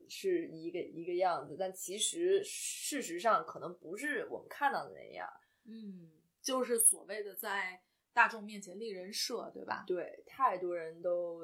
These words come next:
Speaker 1: 立人设了，现在，所以我觉得就其实挺，挺不真实的。
Speaker 2: 明白，那其实相当于人家是把，呃，如果是专职做这个事儿哈，
Speaker 1: 嗯。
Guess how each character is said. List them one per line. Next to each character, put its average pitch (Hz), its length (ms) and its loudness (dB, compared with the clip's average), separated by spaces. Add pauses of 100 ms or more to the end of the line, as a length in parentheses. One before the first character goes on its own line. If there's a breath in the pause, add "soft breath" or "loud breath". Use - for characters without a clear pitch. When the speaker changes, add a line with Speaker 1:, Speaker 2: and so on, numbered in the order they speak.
(120)
Speaker 1:
立 170 220 -6
人 135 220 -10
设 156 260 -8
了， 90 160 -12
现 - 100 -16 (120)
在， 90 60 -10 (720)
所 160 100 -10
以 156 160 -6
我 151 100 -4
觉 139 180 -12
得 147 300 -14 (400)
就 170 140 -14
其 - 220 -14
实 180 260 -2 (160)
挺， - 180 -20 (300)
挺 160 160 -18
不 175 100 -12
真 202 240 2
实 - 300 -12
的。 - 200 -16 (500)
Speaker 2:
明 170 120 -18
白， 170 180 -6
那 240 160 4
其 226 180 4
实 247 220 4 (260 loud breath)
相 247 160 0
当 254 180 4
于 226 40 -8
人 180 140 -2
家 233 80 0
是 240 220 0
把， - 500 -2 (220)
呃， 180 200 -8
如 202 140 2
果 247 120 8
是 214 140 -4
专 285 280 6
职 208 200 -4
做 240 200 2
这 247 80 -2
个 262 100 -4
事 277 200 2
儿 175 180 4
哈， 170 300 -10 (160)
Speaker 1:
嗯。 170 180 -20